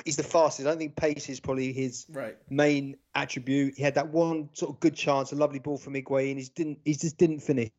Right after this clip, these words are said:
Speaker 1: But I just think, yeah, listen, he, he's an upgrade on Carranza, Pizarro, any of the, any of those guys. It's just, again, it's gonna take time to, to settle down. Um, didn't see, yeah, like I said, I don't think he's, he has, he, he hasn't got pace,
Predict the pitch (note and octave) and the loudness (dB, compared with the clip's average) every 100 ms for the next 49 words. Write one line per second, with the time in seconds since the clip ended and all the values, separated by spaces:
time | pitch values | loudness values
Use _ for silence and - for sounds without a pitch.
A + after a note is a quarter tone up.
0 | - D#3 D3 E3 D3 - E3 D3+ - C#3 | -4 0 0 -2 -8 0 0 0 -2 -2
1 | - _ _ - E3 B2 C3+ E3+ F3 D#3+ | -6 _ _ -10 -8 -6 -6 -4 -2 0
2 | E3 F3 C#3+ D3+ C#3+ C#3+ C#3 C3+ C3+ _ | 0 2 6 6 6 2 0 -2 -10 _
3 | _ _ - C#3 D3+ D#3 D3+ C#3+ D3 C#3+ | _ _ -6 0 2 2 -2 0 0 0
4 | C3+ - - A#2+ D3 D3+ C#3+ D3 D3+ E3 | -4 -16 -12 0 4 6 6 4 0 -2
5 | E3 C#3+ D3 D#3+ D3+ C3+ C3+ B2+ - B2 | -2 -2 -4 -4 -2 2 4 2 -2 -2
6 | B2 B2 B2+ D3 D3+ - C#3+ C#3 A#2+ B2+ | 0 0 -2 -8 -14 -6 0 2 2 -2
7 | E3 D#3 D#3 D3+ D3+ D3 C3+ - C3 - | -4 0 0 0 0 -2 -4 -8 -12 -8
8 | - C#3 D#3 D3 C#3 D3+ D#3 E3+ _ _ | -6 2 2 2 2 2 2 -4 _ _
9 | _ C3+ C#3 C#3 C#3 - G#3 E3+ - - | _ 0 2 2 -2 -8 -8 -4 -6 -6
10 | F3 F#3 D3 C3+ - D#3 F3 F3 C#3+ - | -8 0 0 0 -2 -2 0 -2 -4 -6
11 | D3+ F#3 F#3+ - E3+ F3 D3+ - D3 E3+ | 2 2 2 -4 -10 -10 -12 -8 -2 -2
12 | - E3+ C#3+ - D#3 E3+ E3 E3 E3 E3 | -2 -8 -8 -4 -2 -2 2 2 2 0
13 | F#3+ | 0